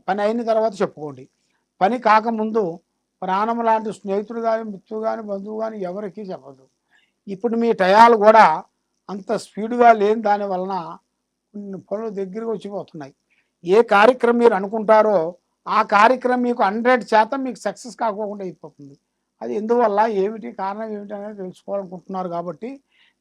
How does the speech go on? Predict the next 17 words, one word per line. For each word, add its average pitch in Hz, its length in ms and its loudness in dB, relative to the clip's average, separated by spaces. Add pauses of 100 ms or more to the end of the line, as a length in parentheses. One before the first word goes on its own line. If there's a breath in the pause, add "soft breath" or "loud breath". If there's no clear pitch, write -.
తప్పకుండా 208 400 -6
ఈ 208 100 -4
కింద 190 280 -8
ఉండాల్సిన 202 360 -6
నెంబర్కి 185 360 -10
మాకు 196 180 -10
సంప్రదించినట్టుగైతే 170 1000 -14 (540)
ఈ 165 120 -12
పేరు 185 200 -6
బలంలో 185 440 -8 (680)
అమ్మవారు 196 580 -2
పూజా 175 280 -6
బలం 180 340 -8
చేయాలి, 156 280 -10
లక్ష్మీ 170 340 -14
దేవత 165 360 -10
పూజా 160 380 -12